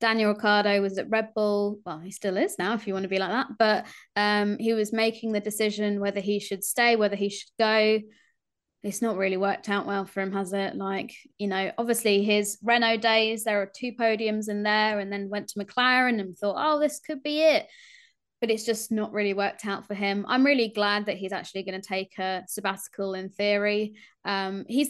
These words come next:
I think, second on the list of all, like, the amount of consecutive race starts that any driver has had. The only driver that had more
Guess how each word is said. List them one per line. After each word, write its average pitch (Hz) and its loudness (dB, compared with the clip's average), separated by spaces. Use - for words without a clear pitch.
I 294 0
think, 466 -2
second 277 2
on 233 0
the 220 0
list 214 0
of 208 -10
all, 214 0
like, 208 -4
the 220 -2
amount 214 -2
of 208 -6
consecutive 214 -4
race 208 -2
starts 240 0
that - -8
any 214 -2
driver 208 -2
has 202 -6
had. 226 -4
The 240 -8
only 233 -2
driver 214 0
that 202 -8
had 208 -4
more 202 -2